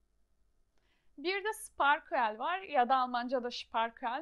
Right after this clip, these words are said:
ne demek isterseniz query atma dili. Aynen buna benziyor. Gördüğünüz gibi aslında S Q L'e benziyor. Sadece aradığınız şeyin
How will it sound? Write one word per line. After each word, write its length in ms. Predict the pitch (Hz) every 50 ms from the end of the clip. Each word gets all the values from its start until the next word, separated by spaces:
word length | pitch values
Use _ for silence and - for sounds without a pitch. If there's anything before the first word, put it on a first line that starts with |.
| 349
ne 160 | 311 285 285 -
demek 280 | 311 285 294 269 262
isterseniz 840 | - - - - - 277 240 240 240 - 247 269 359 440 - - -
query 340 | - 285 240 220 214 214 214
atma 460 | 202 214 226 - - 233 226 220 202
dili. 240 | 202 190 - - - - _ - _ _ _ _ _ _
Aynen 440 | - 277 311 392 466 508 466 440 427
buna 220 | 403 403 427 415 392
benziyor. 560 | 381 370 381 370 339 339 349 381 392 427 440 - - - _ _ -
Gördüğünüz 680 | 262 311 349 370 392 339 381 403 403 415 415 392 - -
gibi 240 | 262 285 285 381 - -
aslında 800 | - 302 320 320 - - - 330 311 311 294 320 339 370 381 359 _ _ _ _ _ _ - 247
S 160 | - - -
Q 80 | - 285
L'e 280 | 247 247 262 240 208
benziyor. 540 | 233 202 208 220 226 214 - 254 285 359 - - - - _ _ _
Sadece 680 | - - - - 415 427 440 415 403 359 311 277 392 415 415 403 -
aradığınız 540 | - 302 311 339 349 330 359 370 392 415 -
şeyin 480 | - - 320 262 247 294 370 440 453